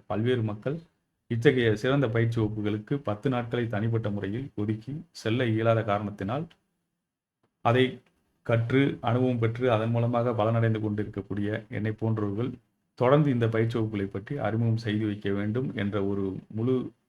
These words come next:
ஆர்வத்துடன் தான் இந்த பயிற்சி வகுப்புகளை பத்து நாட்களாக இணையவழி பயிற்சிகளாக நாம் துவங்கியுள்ளோம். இதில் நாம் அத்தகைய தொடர் தினமும் பத்து மணி நேரத்திற்கு மேலான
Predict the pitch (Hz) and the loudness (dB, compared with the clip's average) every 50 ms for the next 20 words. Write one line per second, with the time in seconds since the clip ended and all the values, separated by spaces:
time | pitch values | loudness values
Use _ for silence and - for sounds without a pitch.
0 | _ _ - 101 107 117 117 113 117 110 101 104 101 98 107 123 139 143 - _ | _ _ -2 0 0 2 2 0 0 -2 -2 -2 -2 -2 -2 -4 -6 -8 -12 _
1 | - 110 98 101 101 104 104 107 107 - 98 92 - - 95 110 139 160 - _ | -8 -6 -6 -4 -4 -4 -4 -4 -4 -4 -6 -6 -6 -8 -8 -8 -8 -10 -12 _
2 | _ _ _ _ _ _ _ - 110 113 117 - 135 127 117 117 117 117 120 113 | _ _ _ _ _ _ _ -2 -2 0 0 0 0 0 0 0 0 0 0 0
3 | 110 104 104 120 139 - - 107 107 123 143 147 131 117 117 110 117 107 104 107 | 0 0 0 -2 -4 -6 -4 -2 0 2 4 4 4 2 0 0 0 -2 -2 -2
4 | - 104 98 92 95 98 117 127 117 101 101 95 - 98 101 101 95 92 85 85 | -4 -6 -6 -4 -6 -6 -4 -4 -4 -4 -4 -4 -4 -2 -2 -2 -2 -2 -4 -6
5 | 85 82 - _ _ _ _ _ _ _ _ _ _ _ _ _ _ _ _ _ | -10 -12 -16 _ _ _ _ _ _ _ _ _ _ _ _ _ _ _ _ _
6 | _ _ _ _ _ _ _ _ - 107 110 127 143 143 - - - _ _ _ | _ _ _ _ _ _ _ _ -4 0 0 2 0 0 -2 -8 -16 _ _ _
7 | _ _ _ _ _ _ - 123 127 131 120 113 113 123 127 123 127 123 127 139 | _ _ _ _ _ _ 0 2 4 4 4 2 4 2 2 2 2 2 2 0
8 | 147 - - _ _ _ _ _ - 120 120 131 147 147 131 113 98 92 98 - | 0 -2 -6 _ _ _ _ _ -2 2 4 6 4 4 4 0 -2 -2 -4 -8
9 | - - _ _ _ _ _ _ _ _ _ _ _ _ _ _ _ _ - 123 | -12 -18 _ _ _ _ _ _ _ _ _ _ _ _ _ _ _ _ -2 0
10 | 127 143 151 147 127 107 113 107 - 117 117 117 117 117 113 117 113 113 113 113 | 2 4 4 2 2 2 -2 -2 0 0 2 4 4 4 4 4 4 2 0 -2
11 | 110 110 110 104 104 104 101 101 101 | -4 -2 -2 -2 -2 -2 -2 -2 -2